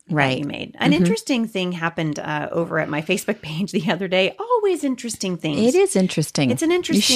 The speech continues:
Speaker 2: should go check it
Speaker 1: You
Speaker 2: out.
Speaker 1: should go <laughs> check it out. Uh, you can find me at The Busy Mom over at Facebook. There's about two hundred thousand, over
Speaker 2: Mm-hmm.
Speaker 1: two hundred thousand, uh, people that follow the, that page now. And, uh, I put a post up the other day about, uh,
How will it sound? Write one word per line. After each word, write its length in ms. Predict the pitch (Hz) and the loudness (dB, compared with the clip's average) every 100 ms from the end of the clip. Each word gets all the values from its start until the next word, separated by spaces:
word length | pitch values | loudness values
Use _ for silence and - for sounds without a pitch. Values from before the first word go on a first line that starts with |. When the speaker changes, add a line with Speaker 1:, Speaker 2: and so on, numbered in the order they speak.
| 330 | 4
Speaker 2:
should 60 | 226 | 6
go 180 | 302 | 4
check 320 | 320 - 302 294 | 6 4 4 6
it 80 | |
Speaker 1:
You 60 | 285 | 6
Speaker 2:
out. 240 | 220 381 | 6 4
Speaker 1:
should 160 | 381 208 | 0 0
go 160 | 214 240 | 4 4
<laughs> 60 | - | 2
check 220 | - - - | -4 -4 0
it 340 | 220 165 - - | 2 4 4 4
out. 220 | - - - - - - | 0 0 -2 -2 -4 2
Uh, 60 | 202 | 6
you 160 | 202 269 | 6 6
can 180 | 277 | 2
find 300 | 220 208 214 | 2 4 4
me 180 | 226 226 | 4 2
at 300 | 180 185 180 | 4 4 4
The 60 | 170 | 2
Busy 200 | 175 175 | 2 2
Mom 360 | 170 160 160 | 4 4 4
over 220 | 156 156 156 | 2 0 0
at 120 | - | 0
Facebook. 360 | 165 170 254 277 | -2 -2 -4 -2
There's 160 | 339 | -2
about 200 | 233 - | 2 0
two 220 | - 214 | 0 0
hundred 220 | 214 202 185 | 0 -2 2
thousand, 260 | 180 196 | 0 2
over 240 | 170 254 196 | 0 2 2
Speaker 2:
Mm-hmm. 60 | |
Speaker 1:
two 100 | 170 | 4
hundred 220 | 190 175 | 4 4
thousand, 420 | 185 160 175 170 170 | 4 2 0 -4 -2
uh, 200 | 170 160 | 0 0
people 260 | 156 180 180 | 0 -4 0
that 160 | 160 147 | 0 0
follow 320 | 180 175 185 | 2 2 2
the, 180 | 180 165 | -2 -4
that 260 | 170 156 - | -2 -2 -2
page 280 | 170 175 | -2 -2
now. 280 | 180 170 190 - - - - _ - | -2 -2 -2 -6 -20 -20 -20 _ -2
And, 280 | 202 208 208 | 2 2 4
uh, 340 | 196 196 196 | 4 4 4
I 140 | - 220 | 2 0
put 180 | 233 196 | 0 -4
a 40 | |
post 280 | 202 196 196 | 0 0 0
up 140 | 202 | -2
the 100 | 190 | 0
other 140 | 185 175 | 0 2
day 240 | 180 196 | 2 2
about, 440 | 180 156 160 160 - | 0 0 0 -2 -4
uh, 140 | 165 | -4